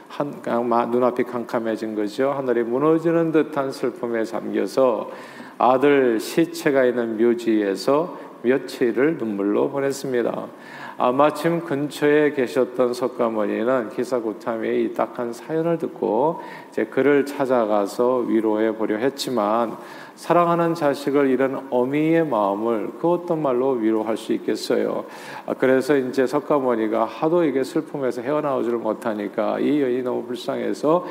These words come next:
이제 이렇게 제안을 했던 겁니다. 그 슬픔에서 벗어나게 하기 위해서. 아무리 슬퍼한다고 죽은 자식이 돌아오는 것이 아니기에, 그래도 죽은 자식을 살리기를 원하신다면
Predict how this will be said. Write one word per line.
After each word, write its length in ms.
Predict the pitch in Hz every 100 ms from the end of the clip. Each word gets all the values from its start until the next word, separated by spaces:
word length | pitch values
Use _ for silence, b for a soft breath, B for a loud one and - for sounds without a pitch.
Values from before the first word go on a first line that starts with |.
| B B
이제 160 | - 107
이렇게 500 | 120 143 143 131 123
제안을 520 | 120 107 107 110 120
했던 340 | 139 139 123
겁니다. 340 | 107 104 104 104
그 100 | 117
슬픔에서 580 | 101 139 135 113 107 113
벗어나게 520 | 110 107 113 104 107
하기 280 | 117 139 135
위해서. 560 | 101 95 107 113 143 151 B B B B
아무리 520 | 117 127 165 196 208
슬퍼한다고 840 | 208 170 151 151 143 135 127 117 123
죽은 280 | 123 123 127
자식이 400 | 117 110 120 117
돌아오는 420 | 113 107 104 107
것이 220 | 107 -
아니기에, 800 | 110 107 110 113 113 104 104 110 - B B B -
그래도 880 | - 160 180 160 131 131 120 107 -
죽은 300 | - 123 135
자식을 500 | 127 113 113 110 113
살리기를 560 | 110 - 156 151 135 135
원하신다면 1080 | 139 135 131 - 131 123 117 131 143 123